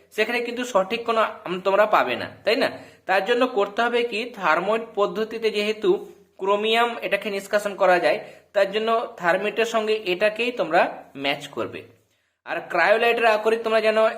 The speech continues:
অ্যালুমিনিয়ামের আকরিক, তাই না? ক্রায়োলাইট কার আকরিক? অ্যালুমিনিয়ামের। তার জন্য তোমাকে এটাকে টু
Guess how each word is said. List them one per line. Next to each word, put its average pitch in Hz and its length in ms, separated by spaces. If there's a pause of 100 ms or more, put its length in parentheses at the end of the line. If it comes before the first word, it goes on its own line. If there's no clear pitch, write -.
অ্যালুমিনিয়ামের 214 520
আকরিক, 208 460
তাই 226 120
না? 254 120
ক্রায়োলাইট 170 640
কার 202 180
আকরিক? 220 500
অ্যালুমিনিয়ামের। 214 600 (400)
তার 160 220
জন্য 226 220
তোমাকে 196 440
এটাকে 175 340
টু 202 200